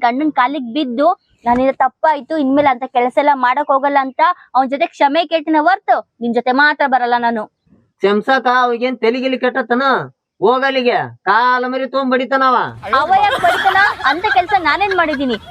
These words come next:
Speaker 1: ನೀನ್ ಅಷ್ಟೆಲ್ಲ ತಲೆ ಕೆಡಿಸ್ಕೊಳಕ್ ಹೋಗ್ಬೇಡ, ನಿನ್ ಕೆಲ್ಸ ನೀನ್ ನೋಡ್ಕೊ ಹೋಗು.
Speaker 2: ಇಲ್ಲೆಲ್ಲಾ ಮಾತಾಡಿದ್ದು ಮಗ್ಲಿಂತ ಎಲ್ಲ ಕೇಳ್ಸ್ಕೊಂಡ್ಬಿಟ್ಟಾನವ. ಹೆಂಗಿದ್ರು ನೀ ನನ್ ತಕ ಬರ್ಬೇಕು, ಅವ ಅಂತೂ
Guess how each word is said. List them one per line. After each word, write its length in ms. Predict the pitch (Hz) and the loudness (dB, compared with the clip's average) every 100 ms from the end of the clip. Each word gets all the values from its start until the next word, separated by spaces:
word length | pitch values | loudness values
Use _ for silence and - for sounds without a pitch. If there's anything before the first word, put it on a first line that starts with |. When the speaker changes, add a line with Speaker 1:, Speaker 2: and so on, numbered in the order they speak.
| - | -6
Speaker 1:
ನೀನ್ 140 | 302 311 | 0 2
ಅಷ್ಟೆಲ್ಲ 300 | 285 - 370 349 | 0 0 -2 0
ತಲೆ 140 | 311 320 | 0 0
ಕೆಡಿಸ್ಕೊಳಕ್ 440 | 349 339 339 349 330 | -2 -2 0 2 0
ಹೋಗ್ಬೇಡ, 300 | 269 294 277 339 339 - 339 | 0 0 2 0 -2 -6 -2
ನಿನ್ 120 | 339 | 2
ಕೆಲ್ಸ 180 | 339 320 381 | 2 2 0
ನೀನ್ 120 | 339 | 2
ನೋಡ್ಕೊ 180 | 320 349 359 | 0 2 2
ಹೋಗು. 160 | 269 220 _ _ _ _ 196 | 0 -4 _ _ _ _ 0
Speaker 2:
ಇಲ್ಲೆಲ್ಲಾ 360 | 240 240 247 277 269 | 2 2 2 0 0
ಮಾತಾಡಿದ್ದು 480 | 262 285 277 240 269 269 | -2 -2 -2 0 0 0
ಮಗ್ಲಿಂತ 440 | 269 269 277 269 262 | -2 -2 -4 -2 -2
ಎಲ್ಲ 100 | 277 254 | -2 -2
ಕೇಳ್ಸ್ಕೊಂಡ್ಬಿಟ್ಟಾನವ. 680 | 262 254 285 277 285 285 285 - 156 120 _ _ - | -2 0 -2 -2 -2 0 2 2 0 -8 _ _ -4
ಹೆಂಗಿದ್ರು 460 | 220 269 269 269 277 285 | -2 -2 -4 -4 -4 -4
ನೀ 60 | 277 | 0
ನನ್ 140 | 262 262 | 0 0
ತಕ 140 | 285 285 277 | -2 -2 -2
ಬರ್ಬೇಕು, 420 | 285 285 254 247 165 - _ - | -2 -2 0 -2 -2 -8 _ -4
ಅವ 80 | 202 262 | 0 0
ಅಂತೂ 180 | 262 | 0